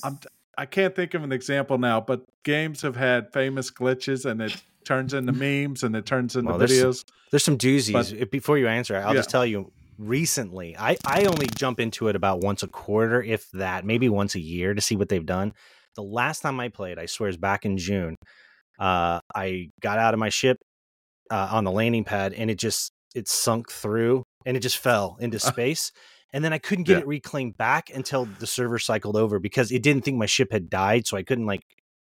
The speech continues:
Speaker 2: reclaim it. It was a whole thing. And so I've seen my ship sink into things,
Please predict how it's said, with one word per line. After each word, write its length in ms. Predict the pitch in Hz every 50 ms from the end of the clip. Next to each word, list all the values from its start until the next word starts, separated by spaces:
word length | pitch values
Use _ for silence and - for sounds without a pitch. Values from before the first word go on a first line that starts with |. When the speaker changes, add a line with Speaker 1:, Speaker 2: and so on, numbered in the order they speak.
| _ _ _
Speaker 2:
reclaim 600 | - 95 101 117 123 117 - - 120 110 110 113 117
it. 160 | 120 127 - - -
It 140 | 117 107
was 120 | 104 107 95
a 40 | 104
whole 280 | - - - 117 104 98
thing. 520 | - - - 95 90 90 85 85 85 85 -
And 200 | 95 95 92 87 _ _ - - - - _
so 180 | - - 113 104
I've 160 | 107 110 120 -
seen 240 | - - 160 156
my 120 | 143 131 110
ship 300 | - - - - 135 120 _ _ _ _ _
sink 420 | - - - - - 123 123 110 -
into 520 | 120 113 107 101 - - 104 98 92 85 - - - - -
things, 460 | - 101 92 85 76 73 76 - -